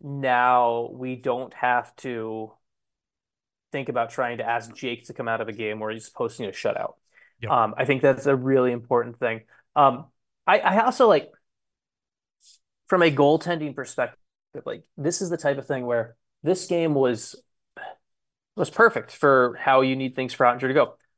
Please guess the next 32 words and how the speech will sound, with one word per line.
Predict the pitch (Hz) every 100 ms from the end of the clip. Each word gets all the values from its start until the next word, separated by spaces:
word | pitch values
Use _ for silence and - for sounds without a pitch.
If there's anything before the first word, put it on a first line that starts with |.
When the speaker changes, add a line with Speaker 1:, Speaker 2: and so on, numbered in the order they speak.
| _ _
Speaker 1:
Fir-, | 185 196 -
eh, | 160 156 233 - _ _ _ _ _ _ _ -
first | 170 165
period, | - 156 151 151 143 - -
only | 196
faced | 156 160 151 -
one | 147 180 165
shot. | - 131 131 131 - - _ _ _ -
He | 135 131 131 127 127 -
still | - 175 170
got, | 147 143 - - _ _ -
obviously | 147 160 156 143
got | 135
a |
pretty | 160 147
good | 143
amount | 139 143
of |
work | 135 135
in | 135
the | 120
second | - 123 131
period | - 123 131
with | 127
the | -
twenty-one | - 127 123 120
shots | 120 120 120 131
or |
whatever | 120 120
it | 123
was. | 123 131 - - - _ -
And | 147 139 147 147